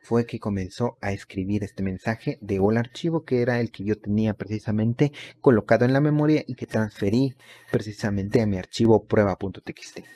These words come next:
Esto comprueba que efectivamente estoy haciendo un desplazamiento del puntero del archivo y que ahora yo soy capaz perfectamente de poder manipular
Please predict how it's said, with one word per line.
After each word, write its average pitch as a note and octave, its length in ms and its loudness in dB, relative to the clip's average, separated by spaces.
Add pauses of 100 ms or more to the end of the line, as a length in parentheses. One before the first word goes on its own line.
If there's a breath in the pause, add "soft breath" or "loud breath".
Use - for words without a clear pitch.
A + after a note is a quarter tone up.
(680 soft breath)
Esto B2+ 340 2
comprueba B2 500 4
que - 140 -4
efectivamente D3 960 2 (920 loud breath)
estoy D3 380 2
haciendo A2 500 0
un B2+ 180 -4
desplazamiento G2 720 -4
del F2 160 -4
puntero F#2+ 340 -4
del A#2+ 140 4
archivo C3+ 500 0 (460 loud breath)
y D#3 360 -2
que C#3 160 2
ahora C3+ 320 4
yo A#2+ 180 -2
soy A#2 220 -8
capaz - 400 -6
perfectamente C3 760 -2
de A#2+ 140 -2
poder G#2 340 -4
manipular G#2 600 0